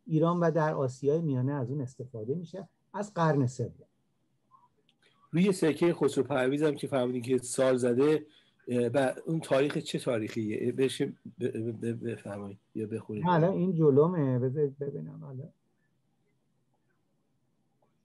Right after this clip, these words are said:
Speaker 2: چون مبدأ تاریخ ما کی بوده؟ چون ما الان مبدأ
Speaker 1: آه، نه.
Speaker 2: تاریخ
Speaker 1: مبدأ تاریخ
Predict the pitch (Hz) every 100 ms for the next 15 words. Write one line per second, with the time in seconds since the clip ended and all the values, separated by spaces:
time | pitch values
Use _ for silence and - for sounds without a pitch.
0 | _ _ _ _ _ _ - 156 151 143
1 | 143 143 139 139 156 190 151 160 - 180
2 | 123 107 92 117 143 156 - _ 139 135
3 | 147 135 254 185 180 - 151 170 165 170
4 | 185 190 226 - 214 202 220 208